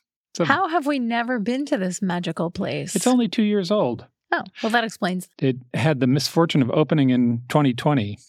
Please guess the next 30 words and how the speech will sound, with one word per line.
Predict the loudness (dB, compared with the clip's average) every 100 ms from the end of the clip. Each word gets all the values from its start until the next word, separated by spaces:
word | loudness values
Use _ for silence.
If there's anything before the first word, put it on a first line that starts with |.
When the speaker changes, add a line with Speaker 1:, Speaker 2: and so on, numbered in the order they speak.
| -6
Speaker 2:
Hmm. | -4 -4 -6 -10 _ -20 _ _ 2
Speaker 1:
There | 4 4 4
is | 2 2 2 0 0 -2 -6 -6
another | 0 2 4 4 2
room | 2 2 2 0 0
where | 0 2
you're | 4 2 2
invited | 2 2 2 0 -2
to | -2
deliver | 0 0 0 0
one | 0
of | -2 -4
the |
greatest | -2 -2 0 -2 -4
speeches | -4 -4 -2 -2 -2 -4 -2
ever. | -2 -2 -2 -2
Speaker 2:
<laughs> | -2 0 -2 0 -2 -2 -6 -6 -16 -20 _ -2
Speaker 1:
A | 0
teleprompter | 2 2 2 0 2 0
displays | 0 0 2 2 2
iconic | 0 0 0 2 0
speeches | -2 -2 0 0 -2
for | -2 -2
participants | 0 -2 0 -2 -2 -2 -2
to | 0 2
read | 2 0 -2
to | -2 0
an | 0
imaginary | 0 0 0 -2 -2 -2
crowd. | 0 2 2 0 -4